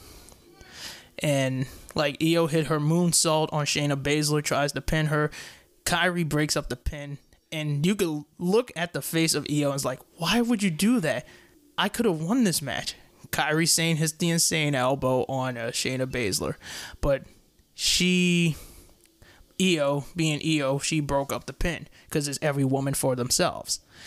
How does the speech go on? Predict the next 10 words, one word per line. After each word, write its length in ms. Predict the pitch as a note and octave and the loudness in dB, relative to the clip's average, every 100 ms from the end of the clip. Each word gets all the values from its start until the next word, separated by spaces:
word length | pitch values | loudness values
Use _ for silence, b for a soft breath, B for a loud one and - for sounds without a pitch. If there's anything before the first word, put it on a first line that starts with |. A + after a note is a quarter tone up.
| B B B B B B _ _ - | B B B B B B _ _ -2
Bianca 680 | F3 G3 C#4+ D4+ C4 A#3+ | 2 4 2 2 0 0
had 240 | F#3 F#3+ E3+ | 2 2 2
one 120 | E3 | 0
of 80 | D#3 | -2
the 80 | |
best 600 | C#3+ - D#3+ F3 - - B B B B _ - | -2 0 2 4 4 2 B B B B _ 0
moments 520 | D#3+ E3 C#3+ C3 - | 2 2 0 -2 -2
in 240 | - E3 | -2 -2
this 220 | D#3 C#3+ | 0 -2
match. 380 | A#2+ D#2 F#2 - | -2 -8 -8 -10